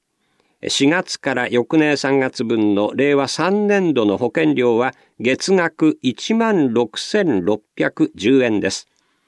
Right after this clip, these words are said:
日本年金機構から送られます納付書により、金融機関やコンビニエンスストアなどで直接納めるほか、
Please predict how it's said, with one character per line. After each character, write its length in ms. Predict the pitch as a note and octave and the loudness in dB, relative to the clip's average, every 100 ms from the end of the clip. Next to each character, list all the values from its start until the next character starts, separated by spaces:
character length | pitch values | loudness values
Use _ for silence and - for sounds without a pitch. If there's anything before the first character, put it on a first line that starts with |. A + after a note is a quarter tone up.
| _ _ _ - | _ _ _ -2
日 120 | C3 C3+ | 0 0
本 300 | - D#3 C#3 | 2 4 4
年 180 | D#3 | 2
金 240 | D#3+ D#3+ D#3 | 2 2 2
機 120 | - | 0
構 240 | D3+ C#3 | 0 0
か 180 | A2+ A#2 | 0 -4
ら 240 | A#2+ A#2 - | -2 -2 -2
送 280 | G#2 G#2 B2 | -4 0 0
ら 100 | B2 | 2
れ 80 | B2 | 0
ま 140 | B2 | -2
す 280 | - G2 F2+ | -2 -2 0
納 160 | C#3+ G3+ | 2 2
付 100 | - | 2
書 160 | G#3+ | 0
に 140 | G3 E3 | 2 2
よ 80 | |
り、 200 | D3+ D3+ - _ _ - | 2 0 -4 _ _ -2
金 180 | D3+ D3+ | 2 4
融 200 | D3 C3+ | 4 2
機 120 | - | -2
関 240 | A2+ F#2 | -2 0
や 240 | E2 E2 - | 0 -2 -6
コ 180 | - D3+ | -2 0
ン 100 | F#3 | 2
ビ 120 | F3+ | 2
ニ 120 | F3 | 4
エ 100 | E3+ | 2
ン 40 | D#3+ | 0
ス 180 | - D3 | -2 -4
ス 160 | - | -4
ト 260 | - D#3+ C3+ | 0 0 0
ア 140 | A#2 | 0
な 140 | A#2+ B2 | -2 0
ど 100 | G2+ | 0
で 220 | - - - | 0 -4 -6
直 140 | B2 - | -6 -6
接 400 | - F3+ D#3 D#3+ | -6 -4 -2 0
納 320 | C#3+ - F#3 | 0 0 -2
め 80 | F#3 | 0
る 100 | D#3 | 0
ほ 100 | C3+ | -2
か、 220 | C3+ C3 | -2 -6